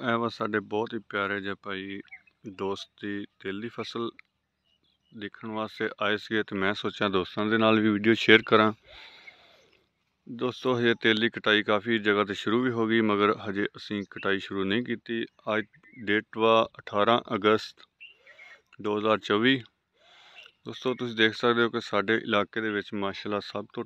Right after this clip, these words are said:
ਟਾਪ ਦੀ ਫਸਲ ਤਿਲ ਦੀ ਇੱਥੇ ਹੀ ਖੜੀ ਵਾ। ਇਹ ਫਸਲ ਬਾਰੇ ਦੋਸਤੋ ਤੁਸੀਂ ਦੇਖ ਸਕਦੇ ਹੋ ਕਿ ਬਹੁਤ ਜ਼ਬਰਦਸਤ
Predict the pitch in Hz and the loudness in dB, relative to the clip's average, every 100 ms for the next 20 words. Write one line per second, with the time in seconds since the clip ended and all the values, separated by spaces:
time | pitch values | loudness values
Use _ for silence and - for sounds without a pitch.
0 | - 95 92 - 98 98 95 95 - 98 | -8 -6 -6 -8 -6 -6 -6 -12 -8 -8
1 | 95 - - - - - - 98 95 95 | -8 -16 -20 -20 -20 -12 -2 0 0 -4
2 | - 110 - 131 123 120 120 120 110 _ | -6 -12 -6 -4 0 0 2 0 -4 _
3 | _ _ _ - _ _ - _ - - | _ _ _ -20 _ _ -20 _ -20 -20
4 | _ - - 123 127 120 - 117 117 113 | _ -20 -10 -8 -8 -10 -6 -4 -4 -6
5 | 107 104 117 113 107 101 101 - 107 101 | -8 -8 -12 -10 -10 -6 -6 -4 -6 -4
6 | 104 104 98 _ - 101 92 - 101 98 | -4 -4 -4 _ -16 -14 -14 -14 -8 -4
7 | 101 107 110 - _ _ _ _ _ _ | -2 -2 -4 -10 _ _ _ _ _ _
8 | _ _ _ _ _ _ _ _ _ _ | _ _ _ _ _ _ _ _ _ _
9 | _ _ _ _ - _ _ _ _ - | _ _ _ _ -20 _ _ _ _ -14
10 | 107 110 104 139 - - | -6 -4 0 0 -2 -18